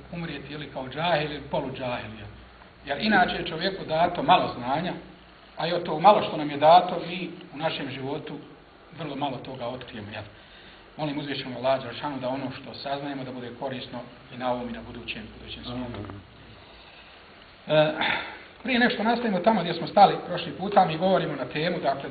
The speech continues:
Speaker 1: ciklus naših predavanja na temu prevencija u islamskom pravu, gdje govorimo o zaštiti, e,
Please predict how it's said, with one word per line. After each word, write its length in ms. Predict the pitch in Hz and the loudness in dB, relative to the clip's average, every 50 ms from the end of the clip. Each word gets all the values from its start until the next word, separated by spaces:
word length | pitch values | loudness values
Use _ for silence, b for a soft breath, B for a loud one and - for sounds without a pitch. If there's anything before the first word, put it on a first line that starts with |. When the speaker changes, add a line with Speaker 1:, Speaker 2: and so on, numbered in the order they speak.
| 131 | -10
Speaker 1:
ciklus 300 | - - - - - - | -10 -12 -12 -12 -10 -8
naših 240 | 165 156 - 139 131 135 | -6 -6 -4 -6 -8 -10
predavanja 440 | 135 127 143 151 165 165 156 147 131 | -2 4 8 10 10 10 8 4 -2
na 80 | 127 127 - | -6 -8 -6
temu 200 | 139 147 165 156 139 - | -6 -6 -4 -6 -6 -4
prevencija 480 | 147 139 143 160 175 165 - 139 131 131 | -2 0 2 2 0 0 -4 -6 -8 -8
u 20 | |
islamskom 380 | 139 - 143 123 113 - - 107 | -10 -8 -10 -10 -10 -12 -14 -14
pravu, 380 | 104 - 131 131 135 156 156 143 - B B B B B B B B B B - | -12 -6 -2 0 0 0 0 -4 -8 B B B B B B B B B B -2
gdje 140 | 151 147 | 0 0
govorimo 380 | 170 180 196 202 190 185 175 175 | 2 4 4 4 4 2 0 0
o 160 | - - 147 | 0 -2 0
zaštiti, 680 | 139 160 190 190 170 - - - - - 180 170 165 170 165 | 6 10 10 10 10 10 4 -6 -8 -6 -6 -6 -4 -2 0
e, 300 | 143 143 147 143 127 | 2 2 2 2 0